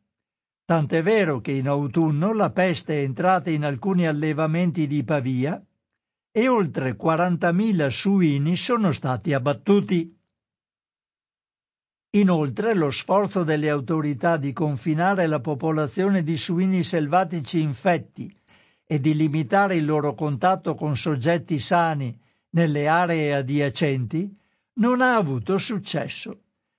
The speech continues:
a causa di ritardi e difficoltà nell'attuazione delle misure contemplate dai programmi di eradicazione regionali. Questo ha portato all'inizio della,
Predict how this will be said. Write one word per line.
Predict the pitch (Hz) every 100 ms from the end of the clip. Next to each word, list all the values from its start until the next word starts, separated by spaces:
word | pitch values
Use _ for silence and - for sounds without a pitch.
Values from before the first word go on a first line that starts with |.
| _ -
a | 165
causa | - 208 214 185 131 139
di | 127 170
ritardi | 151 151 180 170 165 139 127
e | 135
difficoltà | 120 196 202 190 131 156 135 113 147 147 _ _ _ _
nell'attuazione | - 185 208 226 202 226 220 202 196 185 151 139
delle | 156 156 156
misure | 156 156 185 214 160 131
contemplate | - 160 143 165 147 131 165 165 165 220
dai | 190 196 202
programmi | 208 208 165 160 139 156 196
di | 170 185
eradicazione | 185 185 180 190 190 175 - 143 139 147 151
regionali. | 151 127 143 131 120 127 - _ _ _ _ _ _ _ _ _ _
Questo | 208 208 208
ha | 175
portato | 180 160 123 180 160 156 139
all'inizio | 131 139 151 185 180 160 143
della, | 139 131 135